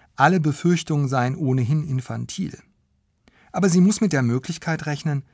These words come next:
dass sich Gefühle als falsch erweisen. Damit komme ich zu meinem dritten Punkt.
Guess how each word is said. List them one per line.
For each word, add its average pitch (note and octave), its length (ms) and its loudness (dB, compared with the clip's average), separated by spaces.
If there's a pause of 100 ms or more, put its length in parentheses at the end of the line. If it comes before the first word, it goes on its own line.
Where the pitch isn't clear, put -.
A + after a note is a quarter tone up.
(420)
dass C3 160 -4
sich C#3 160 -2
Gefühle C#3 580 -4
als - 180 -6
falsch - 460 -8
erweisen. F2+ 560 -16 (1300)
Damit E3+ 320 4
komme G3+ 160 2
ich F#3 80 -2
zu G3 80 -2
meinem F#3 200 2
dritten F3+ 300 -2
Punkt. G#2 380 -6